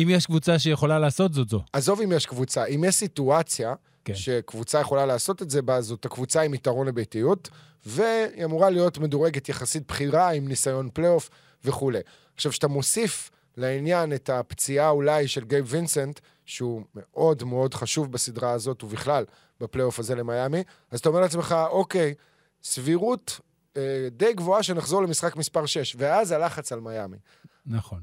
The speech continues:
Speaker 2: מה אתה חושב איך הדבר הזה יכול להתפתח עכשיו? ועד כמה המשחק אתמול של בוסטון הוא בעצם לשנות טיפה את הנרטיב מבחינת היציאה לפגרה,
Speaker 1: כן.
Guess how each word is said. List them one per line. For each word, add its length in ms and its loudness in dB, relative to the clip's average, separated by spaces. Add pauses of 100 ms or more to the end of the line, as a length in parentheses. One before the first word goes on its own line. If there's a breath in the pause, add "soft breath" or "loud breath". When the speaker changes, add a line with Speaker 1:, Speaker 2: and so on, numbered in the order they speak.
Speaker 2:
מה 240 4
אתה 180 0
חושב 320 0
איך 100 -2
הדבר 320 0
הזה 160 -2
יכול 180 -4
להתפתח 480 -6
עכשיו? 300 -10
ועד 200 -2
כמה 220 4
המשחק 400 -2
אתמול 240 -4
של 160 -4
בוסטון 460 -2 (320 soft breath)
הוא 320 -2 (140)
בעצם 400 0
לשנות 380 -2
טיפה 200 -4
את 100 -2
הנרטיב 380 -2
מבחינת 380 -4
היציאה 380 0
לפגרה, 500 0
Speaker 1:
כן. 100 -16